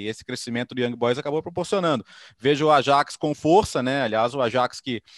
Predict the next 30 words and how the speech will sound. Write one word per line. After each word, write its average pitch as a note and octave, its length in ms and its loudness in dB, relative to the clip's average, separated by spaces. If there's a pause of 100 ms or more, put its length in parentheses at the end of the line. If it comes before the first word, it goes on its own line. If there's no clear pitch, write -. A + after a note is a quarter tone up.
(180)
que G#2 380 -10 (100)
vem, G3 300 -2
vem, A3 180 2
o G#3+ 260 2
Ajax B3+ 280 4
vem D#4+ 140 2
reconstruindo B3+ 560 2
a - 20 4
sua A#3 140 -4
história E3+ 360 4
na D3+ 100 2
Europa, A2+ 420 4
né? C3+ 220 -2 (420)
E A#2 80 -12
com D3+ 220 -2
isso F3 160 -2
até G3+ 160 -2
puxando G3 360 -2
o F#3+ 40 -6
coeficiente F3 400 -6
da F3 80 4
Holanda E3 220 2
pra D#3+ 120 0
cima D#3 280 -2
de D3+ 80 -6
novo, B2+ 180 2
ajudando C3+ 420 0
pelo C#3+ 220 -4
menos. A#2 420 -6 (320)
Porque D3+ 560 -2